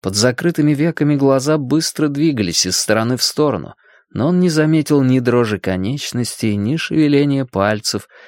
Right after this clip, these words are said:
ни характерного чмоканья губами. Несомненно, фаза быстрого сна, но не припадок.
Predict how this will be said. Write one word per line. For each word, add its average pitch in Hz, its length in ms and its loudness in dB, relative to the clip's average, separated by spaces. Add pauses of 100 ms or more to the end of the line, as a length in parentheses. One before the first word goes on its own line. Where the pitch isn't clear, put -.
(180)
ни 143 260 4
характерного 123 840 0
чмоканья 107 580 0
губами. 107 640 -2 (680)
Несомненно, 113 1120 0
фаза 135 480 0
быстрого 120 640 -2
сна, - 420 -2 (420)
но 107 380 2
не 117 140 2
припадок. - 720 -6